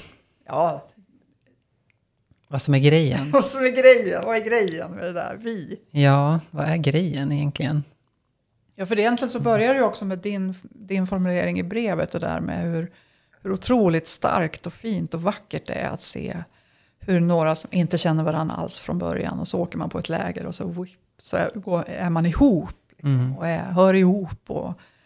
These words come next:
Speaker 1: gillar varandra skarpt och så.
Speaker 2: Mm, och att det kan gå så fort då.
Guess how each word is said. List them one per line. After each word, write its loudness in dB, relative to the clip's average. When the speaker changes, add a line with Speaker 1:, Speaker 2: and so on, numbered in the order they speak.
Speaker 1:
gillar 4
varandra 2
skarpt -8
och -20
så. -20
Speaker 2:
Mm, 2
och 6
att 4
det -2
kan 4
gå 6
så -2
fort -4
då. 0